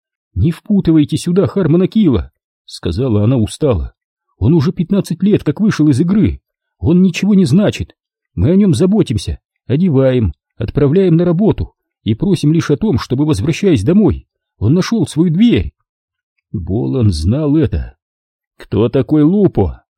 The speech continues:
В комнате воцарилось молчание. «Это значит «волк» в переводе с итальянского», продолжал Мак. «Занятная кличка, не правда ли? Так кто же он?»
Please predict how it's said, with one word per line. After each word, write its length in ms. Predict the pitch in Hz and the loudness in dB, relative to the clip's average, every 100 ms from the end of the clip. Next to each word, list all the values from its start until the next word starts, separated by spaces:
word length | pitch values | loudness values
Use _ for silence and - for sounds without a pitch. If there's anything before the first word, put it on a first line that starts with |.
| _ _ _ _ | _ _ _ _
В 160 | _ | _
комнате 500 | - 95 107 101 104 | -8 -2 0 0 -2
воцарилось 540 | 98 - 104 117 113 101 | -6 -4 -2 -2 -2 -2
молчание. 680 | 101 - 131 131 78 60 _ _ _ _ _ _ - | -2 -4 -4 -2 -4 -6 _ _ _ _ _ _ -8
«Это 300 | 92 101 110 | -4 0 -2
значит 420 | 95 139 - 127 | 0 -2 -2 -2
«волк» 380 | 113 190 98 - | 0 0 0 -4
в 80 | - | -4
переводе 420 | 113 135 165 120 | -2 0 0 -2
с 80 | 120 | -2
итальянского», 800 | 135 170 196 120 - 92 62 - _ _ - | -2 0 0 0 -2 -6 -6 -14 _ _ -8
продолжал 540 | 92 95 104 98 139 | -4 -2 0 0 0
Мак. 340 | 110 139 - _ _ _ _ - | 2 0 -4 _ _ _ _ -6
«Занятная 720 | 92 98 151 143 135 120 127 | -2 0 0 0 0 2 0
кличка, 580 | - 131 117 - 120 80 | 2 0 0 0 0 0
не 160 | 73 110 | 0 0
правда 380 | 165 202 120 | 2 0 2
ли? 240 | 98 64 60 _ _ _ _ | -2 -2 -10 _ _ _ _
Так 220 | - 98 - | -4 -4 -2
кто 220 | - 196 | 0 2
же 140 | 151 | 4
он?» 320 | 147 85 62 | 2 0 -4